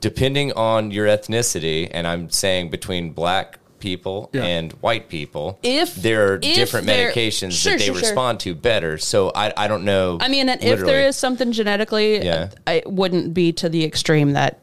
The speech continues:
Speaker 3: that
Speaker 1: And,
Speaker 3: they're
Speaker 1: and
Speaker 3: tra-
Speaker 1: maybe
Speaker 3: yeah,
Speaker 1: so, yeah.
Speaker 3: yeah.
Speaker 1: I,
Speaker 3: But
Speaker 1: it's
Speaker 3: I don't, I don't even know that there is,
Speaker 1: Yeah,
Speaker 3: you know?
Speaker 1: and, and I don't either.
Speaker 3: Yeah.
Speaker 1: I, I just know that there's definitely different treatment protocols because people respond different kind of thing.
Speaker 3: Yeah.
Speaker 1: And,
Speaker 3: Yeah.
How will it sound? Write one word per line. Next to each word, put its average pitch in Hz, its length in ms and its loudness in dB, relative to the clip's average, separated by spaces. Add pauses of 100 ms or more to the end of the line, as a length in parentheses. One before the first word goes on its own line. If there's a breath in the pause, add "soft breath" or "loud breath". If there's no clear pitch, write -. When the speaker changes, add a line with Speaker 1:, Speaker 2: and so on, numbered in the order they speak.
(140)
Speaker 3:
that 151 280 2
Speaker 1:
And, 156 100 6
Speaker 3:
they're 165 60 4
Speaker 1:
and - 80 0
Speaker 3:
tra- 143 180 4
Speaker 1:
maybe 131 220 4
Speaker 3:
yeah, 165 140 6
Speaker 1:
so, 73 300 0
yeah. 90 120 2
Speaker 3:
yeah. 139 220 2 (100)
Speaker 1:
I, - 100 4
Speaker 3:
But 190 180 4
Speaker 1:
it's - 220 -2 (260)
Speaker 3:
I 196 120 0
don't, 190 240 2
I 175 100 0
don't 175 140 4
even 160 220 2
know 156 200 2
that 156 180 -2
there 151 160 0
is, - 500 -2
Speaker 1:
Yeah, 92 240 0
Speaker 3:
you 160 80 -2
know? 151 60 -2
Speaker 1:
and, 135 220 2
and 139 140 2
I 131 80 2
don't 117 180 2
either. 67 400 -4
Speaker 3:
Yeah. 107 240 2
Speaker 1:
I, 113 80 0
I 120 40 2
just 117 200 -2
know 120 160 4
that 101 180 -6
there's 95 200 -2
definitely 98 400 0
different 87 380 -6
treatment 85 420 -4
protocols 78 920 -4 (260)
because 87 460 -4 (160)
people 90 320 -10
respond 78 440 -6
different 65 420 -12
kind 76 160 -10
of - 80 -12
thing. 76 220 -6
Speaker 3:
Yeah. 160 220 -2 (120)
Speaker 1:
And, 180 220 -2
Speaker 3:
Yeah. - 220 -2